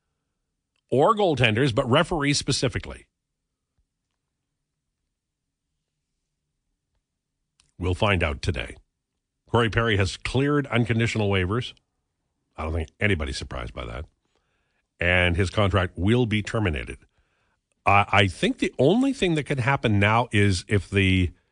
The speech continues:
P A jumps in. And I don't know that they will, but I don't know that they won't.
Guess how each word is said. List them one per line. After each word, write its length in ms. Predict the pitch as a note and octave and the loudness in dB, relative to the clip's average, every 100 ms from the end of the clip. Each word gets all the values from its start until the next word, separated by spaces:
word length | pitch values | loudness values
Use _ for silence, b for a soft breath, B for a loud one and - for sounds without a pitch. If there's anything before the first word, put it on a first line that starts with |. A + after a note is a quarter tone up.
| _ | _
P 240 | - B2+ A#2+ | -4 0 2
A 140 | A2+ | 2
jumps 320 | F#2+ D2 C#2 | 0 -4 -4
in. 160 | B1+ G1+ - _ _ _ _ _ _ _ _ - | -8 -8 -14 _ _ _ _ _ _ _ _ -4
And 140 | F2+ | 0
I 60 | G2 | 2
don't 180 | G#2+ G#2+ | 2 2
know 120 | G2+ | 0
that 160 | A2+ C#3+ | 0 0
they 100 | C#3 | 2
will, 340 | G2+ B2 - _ _ _ _ _ _ _ _ _ _ _ - | 2 0 -4 _ _ _ _ _ _ _ _ _ _ _ -4
but 640 | F2 F#2+ F#2+ F#2+ F#2+ F#2 F#2+ | 2 4 6 6 6 6 4
I 80 | |
don't 140 | F#2+ G2 | 4 4
know 140 | F#2+ | 2
that 160 | F2+ E2 | 2 0
they 100 | E2+ | 0
won't. 240 | C2 A#1 | -2 -6